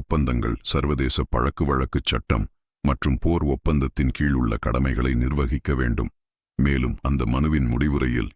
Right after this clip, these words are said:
இசைப்பிரியா மற்றும் பாலச்சந்திரன் சம்பவங்கள்,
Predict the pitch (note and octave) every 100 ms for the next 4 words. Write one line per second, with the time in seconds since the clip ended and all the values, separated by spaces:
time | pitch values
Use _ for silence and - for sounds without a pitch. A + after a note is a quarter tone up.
0 | - A#1+ E2 C#2 - C2+ C2 A#1+ - B1+
1 | A#1 D2 C#2+ D#2 C2 C2 C2 C#2 B1 A#1+
2 | A#1 A1